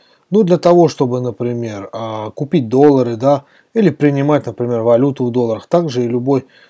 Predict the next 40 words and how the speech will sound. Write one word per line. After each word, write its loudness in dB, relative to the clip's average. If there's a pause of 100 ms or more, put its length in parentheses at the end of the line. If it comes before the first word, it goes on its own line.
(200)
а, -8
другой -2
счет 0
для -4
этого -6
у -10
нас -12
нужен. -12 (800)
А, 0
в -8
данном 2
видео 2
я 2
покажу 0
данный 2
пример -4
к -4
веб-версии. 4
Вот 0
сейчас -4
я -8
нахожусь -8
в -6
веб-версии, -4
компьютерной -4
версии. -10
А -8
также -2
я 2
это -6
покажу -8 (380)
потом -2 (120)
на -8
мобильной 0
версии, -6
как -10
это -4
сделать -6
на -6
мобильной -6